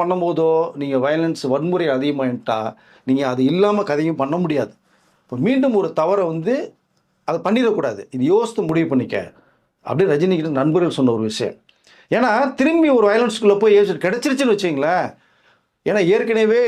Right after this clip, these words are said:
கூலியில போய் கோர்ட் வரைக்கும் போய் ஏ சர்டிஃபிகேட் எடுக்க சொல்லி எடுக்கவே மாட்டேன்ட்டாரு லோகேஷ். முதல்ல ஏ சர்டிஃபிகேட்டோட படம்ன்றதே ஒரு தவறு ரஜினி சார் வச்சு. நான் மூணு வயசுலேருந்து எண்பது வயசு வரைக்கும் ஆடியன்ஸ் இருக்காங்க. முந்தைய படங்கள் எல்லாமே பார்த்தீங்க அப்படின்னாலே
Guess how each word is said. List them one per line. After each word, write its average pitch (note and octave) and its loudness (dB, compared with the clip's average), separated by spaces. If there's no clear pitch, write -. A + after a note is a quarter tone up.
கூலியில A3 2
போய் G3 2
கோர்ட் G#3 2
வரைக்கும் F#3+ -2
போய் F#3+ 2
ஏ F#3+ 2
சர்டிஃபிகேட் E3 -2
எடுக்க E3 -4
சொல்லி G3 0
எடுக்கவே G#3 0
மாட்டேன்ட்டாரு F#3 -2
லோகேஷ். F#3+ -4
முதல்ல G3+ -2
ஏ A3 2
சர்டிஃபிகேட்டோட G#3+ -2
படம்ன்றதே G#3+ -2
ஒரு F3+ 0
தவறு D3 0
ரஜினி D#3+ -2
சார் B2+ -4
வச்சு. A2 -12
நான் D3+ -4
மூணு A#3 2
வயசுலேருந்து A3 0
எண்பது G3 0
வயசு F#3 -4
வரைக்கும் G3+ 0
ஆடியன்ஸ் F#3 -2
இருக்காங்க. A#2+ -6
முந்தைய F3+ 0
படங்கள் G#3+ -2
எல்லாமே G#3 0
பார்த்தீங்க F3+ 0
அப்படின்னாலே C3 0